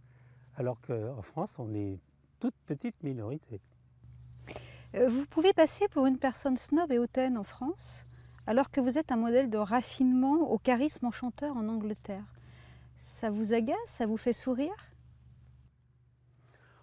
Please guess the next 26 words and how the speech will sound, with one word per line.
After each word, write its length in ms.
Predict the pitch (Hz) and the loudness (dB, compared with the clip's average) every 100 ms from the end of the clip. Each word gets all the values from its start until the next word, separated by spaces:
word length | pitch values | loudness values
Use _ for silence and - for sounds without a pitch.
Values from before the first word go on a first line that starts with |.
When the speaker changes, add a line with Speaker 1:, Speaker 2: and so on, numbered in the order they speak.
| _ | _
Speaker 1:
Je 80 | - | -8
sais 100 | 151 | -6
pas 140 | 123 113 | -4 -4
quoi 180 | 120 | -2
répondre. 420 | 113 131 123 107 98 - - _ _ _ _ _ _ | -2 -4 -8 -8 -10 -16 -18 _ _ _ _ _ _
Pff. 280 | 95 101 - - - - _ _ _ _ _ _ _ - | -12 -12 -14 -20 -20 -20 _ _ _ _ _ _ _ -4
Bon, 240 | 170 175 | 0 2
euh, 160 | 151 165 | 4 2
je 80 | 143 | 2
veux 100 | 156 | 4
bien, 300 | 180 220 185 | 6 6 6
mais, 260 | 139 139 135 | 4 4 4
euh, 220 | 139 131 _ _ 240 | 2 -2 _ _ -10
bon, 240 | 180 139 | -6 -6
pa-, 180 | - 147 | -2 -2
parce 240 | - 147 | 0 -2
que 120 | - 160 | 2 2
je, 720 | 147 143 117 - - 147 123 | 6 4 2 -8 -6 -2 -2
je 160 | 120 127 | -2 -4
sais 180 | - 147 | -2 0
mettre 220 | 156 147 | 0 -2
un 80 | 117 | -4
costume 360 | 135 - 147 | -4 -4 -6
en 120 | 139 | -4
tweed, 280 | 117 170 202 | -4 -2 -2
et, 360 | 156 143 135 | -2 -2 -4